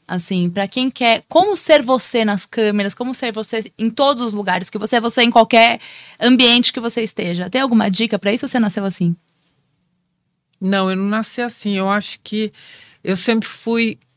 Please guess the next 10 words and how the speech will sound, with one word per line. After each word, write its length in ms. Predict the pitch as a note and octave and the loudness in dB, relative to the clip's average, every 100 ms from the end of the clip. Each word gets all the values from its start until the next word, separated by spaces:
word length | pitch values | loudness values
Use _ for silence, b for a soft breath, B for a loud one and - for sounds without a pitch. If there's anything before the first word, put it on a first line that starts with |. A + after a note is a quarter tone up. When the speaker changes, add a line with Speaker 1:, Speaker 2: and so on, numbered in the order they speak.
| _ _ _ _ _ | _ _ _ _ _
Speaker 2:
fiquei 360 | - A3+ - A#3+ | -8 -6 0 2
escondida 720 | A#3 - A3+ G#3 G#3+ A3 G#3+ | 2 0 0 0 0 0 0
de 140 | F#3+ G#3 | 2 2
medo 380 | A3 A#3 G#3 | 2 2 0
de 120 | G3+ A3 | 0 0
aparecer. 720 | G3+ G#3 G#3+ G#3 - D#3+ D#3+ _ b b b b b | 0 2 2 0 -2 -4 -6 _ b b b b b
E 120 | F3+ | -4
daí 280 | F3 F#3+ G3+ | 2 2 4
eu 80 | A3+ | 2
descobri 680 | G3+ - - G#3+ F#3 G3 G#3+ | 0 -4 -6 -4 -2 -2 -4